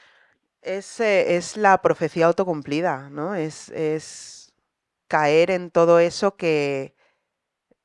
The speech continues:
en todo eso negativo que se espera de ti como madre, ¿no? Entonces yo tengo mucha, me genera mucha contradicción, ¿no? Estas formas de empoderamiento que usa el feminismo hegemónico,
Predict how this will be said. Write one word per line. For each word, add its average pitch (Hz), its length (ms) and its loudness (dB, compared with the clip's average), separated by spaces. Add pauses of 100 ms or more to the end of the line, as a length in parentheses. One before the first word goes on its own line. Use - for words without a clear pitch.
(120)
en 151 120 -12
todo 170 220 4
eso 180 160 -6
negativo 180 420 -2
que 160 120 -6
se - 120 -14
espera 143 360 0
de 123 120 -4
ti - 160 -12
como 127 240 -8
madre, 123 480 -14
¿no? 165 220 -18 (680)
Entonces 180 440 -6
yo 190 140 -2
tengo 208 460 -4
mucha, 160 1700 -4 (1080)
me 165 160 -18
genera 165 420 -8
mucha 190 320 -8
contradicción, 180 1080 -2
¿no? 202 280 -8 (260)
Estas 160 460 -6
formas 170 540 0
de 165 80 -4
empoderamiento 160 800 -4
que 156 120 -4
usa 151 220 -4
el 165 100 -6
feminismo 156 540 -8
hegemónico, 170 800 -6